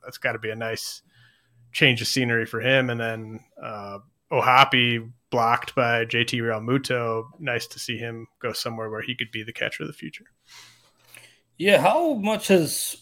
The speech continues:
Speaker 2: Marsh's stock fallen for you as a hitter? Like, I, feels like not too long ago, I was, I was kind of excited about Brandon Marsh. And,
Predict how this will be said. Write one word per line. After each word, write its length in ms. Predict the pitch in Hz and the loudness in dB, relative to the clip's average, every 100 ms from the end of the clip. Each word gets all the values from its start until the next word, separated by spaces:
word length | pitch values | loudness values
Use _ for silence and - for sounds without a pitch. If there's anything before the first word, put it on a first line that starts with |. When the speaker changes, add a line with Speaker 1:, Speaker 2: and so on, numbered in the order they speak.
| - | -8
Speaker 2:
Marsh's 520 | 170 156 165 185 143 | 2 4 4 0 -2
stock 400 | - 139 135 139 | -2 0 0 0
fallen 440 | 156 135 143 135 | 2 2 2 -2
for 200 | 127 - | -8 -8
you 140 | 131 135 | -4 -4
as 160 | 113 | -4
a 60 | 110 | -8
hitter? 420 | - 127 190 - | -8 -6 -6 -8
Like, 280 | 107 104 101 | -10 -8 -6
I, 280 | 107 120 123 _ - - _ _ _ _ _ | -4 -2 -4 _ -10 -10 _ _ _ _ _
feels 220 | - 202 | -2 2
like 140 | 196 151 | 4 4
not 180 | 147 | 2
too 120 | 160 156 | 0 2
long 260 | 131 180 | 2 2
ago, 240 | 127 117 113 | 2 4 4
I 100 | 127 | 4
was, 120 | 135 127 _ _ | 0 -6 _ _
I 80 | - | -14
was 100 | 127 | -12
kind 200 | - 139 | -10 -8
of 60 | 107 | -8
excited 440 | - - 147 160 | -8 -6 -4 -6
about 440 | 107 110 110 - | -2 -2 -2 -6
Brandon 280 | - 117 113 | -6 -4 -4
Marsh. 480 | 113 110 110 123 - | -4 -2 -2 -4 -8
And, 200 | 101 95 | -8 -12